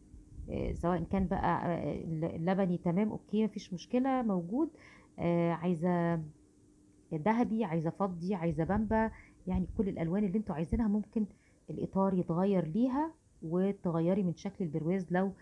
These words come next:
الإطار مش عاجبك. ما شاء الله، يعني عنده مجموعة كبيرة وكلها حاجات حلوة جدًا،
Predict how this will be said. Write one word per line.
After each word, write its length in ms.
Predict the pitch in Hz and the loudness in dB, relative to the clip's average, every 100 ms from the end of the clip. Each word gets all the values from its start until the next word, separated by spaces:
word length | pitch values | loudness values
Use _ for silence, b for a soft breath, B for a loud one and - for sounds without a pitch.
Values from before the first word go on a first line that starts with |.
| B B _ | B B _
الإطار 320 | - - 190 | -8 -2 0
مش 180 | 190 185 | 0 0
عاجبك. 320 | 135 127 135 - _ - - - - - - - - - _ _ _ _ _ - - - _ - - - - _ - - - - - - - - - - - | -4 -6 -10 -12 _ -20 -20 -20 -20 -20 -20 -20 -20 -20 _ _ _ _ _ -20 -20 -20 _ -20 -20 -20 -20 _ -20 -20 -20 -20 -20 -20 -20 -20 -20 -20 -6
ما 100 | 180 | -6
شاء 200 | 190 208 | -2 -2
الله، 180 | 165 208 | 0 0
يعني 280 | 208 208 190 | 2 2 0
عنده 320 | 190 208 202 | 0 2 2
مجموعة 500 | 175 - 180 208 202 - | 2 2 2 2 0 -2
كبيرة 320 | 160 208 262 403 - - - - - - - - - - - - - - - - 180 | 2 4 2 -2 -16 -20 -20 -20 -20 -20 -20 -20 -20 -20 -18 -14 -12 -12 -16 -14 -6
وكلها 300 | - 196 220 | 0 2 2
حاجات 320 | - 190 - | 0 -2 -2
حلوة 220 | 226 202 | 0 0
جدًا، 320 | 147 - - | -2 -6 -10